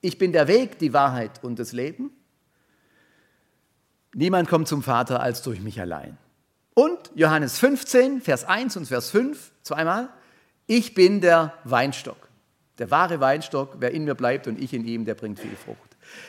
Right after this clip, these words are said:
Das sind die sieben prädikativen Ich-Bin-Worte im Johannesevangelium. Das ist ein besonderer, da kann man eine Bibelwoche selber drüber halten, ja, über diese Ich-Bin-Worte. Es ist also eine Linie im Johannesevangelium, diese Ich-Bin-Worte.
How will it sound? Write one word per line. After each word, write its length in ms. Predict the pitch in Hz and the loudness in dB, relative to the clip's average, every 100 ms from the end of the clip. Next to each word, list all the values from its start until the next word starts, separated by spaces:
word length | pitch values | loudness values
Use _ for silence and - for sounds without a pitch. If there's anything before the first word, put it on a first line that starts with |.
| - | -2
Das 240 | 220 247 | 0 2
sind 220 | - 254 196 | 4 2 2
die 100 | 160 | 0
sieben 800 | - 233 262 294 277 254 254 - _ _ | 2 6 6 6 2 0 0 -10 _ _
prädikativen 920 | 156 226 254 226 196 175 208 214 190 | 2 2 2 -2 -2 -2 -2 -4 -6
Ich-Bin-Worte 680 | 165 - 170 208 180 160 151 | -8 -4 0 2 0 0 -4
im 100 | 135 | -2
Johannesevangelium. 960 | 127 120 131 120 110 104 113 120 - - _ - - _ _ | -2 -2 -4 -6 -8 -10 -10 -14 -20 -20 _ -20 -20 _ _
Das 140 | 190 180 | -2 0
ist 140 | 220 | 0
ein 80 | 220 | 2
besonderer, 840 | 185 - 202 262 254 208 196 - - - | 2 4 4 6 4 4 2 0 -18 -8
da 100 | 185 | -4
kann 140 | 170 226 | 4 4
man 80 | 220 | 6
eine 100 | 180 | 4
Bibelwoche 480 | 247 269 233 190 | 2 2 2 2
selber 280 | 170 202 262 | 2 4 4
drüber 300 | 226 175 147 | 4 2 2
halten, 260 | 110 104 - | -2 -6 -2
ja, 120 | 214 | 0
über 200 | 233 170 | 0 -2
diese 200 | 185 156 | -2 -4
Ich-Bin-Worte. 680 | 175 - 240 240 143 104 - _ _ - - - - | -8 -4 0 0 -2 -6 -16 _ _ -20 -20 -18 -6
Es 140 | 165 | 2
ist 40 | |
also 160 | 233 208 | 4 4
eine 120 | 214 | 4
Linie 480 | 202 208 285 294 269 | 4 6 6 6 2
im 160 | 254 208 | 2 2
Johannesevangelium, 1120 | 185 165 226 214 160 147 143 156 202 220 208 | 4 2 0 0 -2 -4 -2 -2 0 -4 -4
diese 280 | 202 202 196 | -2 -2 -2
Ich-Bin-Worte. 920 | 202 165 - 190 208 160 107 139 | -4 -10 -8 -4 -2 -2 -4 -6